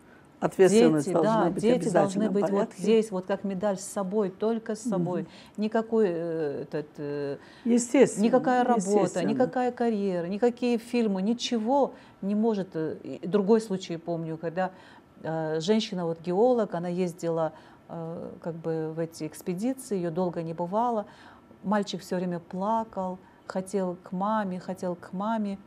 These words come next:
Speaker 2: Она говорит, а, а у неё, она была очень умная, на, ей докторскую диссертацию там она готовила и так далее, ей прочили больш-, большую карьеру. И потом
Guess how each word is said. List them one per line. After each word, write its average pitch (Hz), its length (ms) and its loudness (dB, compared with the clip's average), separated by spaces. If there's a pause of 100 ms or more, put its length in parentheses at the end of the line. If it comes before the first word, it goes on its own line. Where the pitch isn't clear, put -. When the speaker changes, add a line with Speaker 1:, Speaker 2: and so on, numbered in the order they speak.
(360)
Speaker 2:
Она 180 200 -4
говорит, 170 440 -2
а, 170 420 2
а 165 100 -4
у 170 80 -4
неё, 202 360 0
она 185 140 -6
была 175 220 -4
очень 165 380 -8
умная, 190 380 -4 (420)
на, 165 400 -6 (240)
ей 180 240 -2 (720)
докторскую 180 840 -4
диссертацию 190 720 -6
там 190 160 -6
она 185 120 -6
готовила 175 480 -8
и 156 40 -6
так 160 180 -10
далее, 180 440 -4
ей 175 120 -4 (340)
прочили 175 340 -6
больш-, 160 260 -6
большую 156 400 -6
карьеру. 233 460 -2 (640)
И 208 300 0 (420)
потом 302 420 -2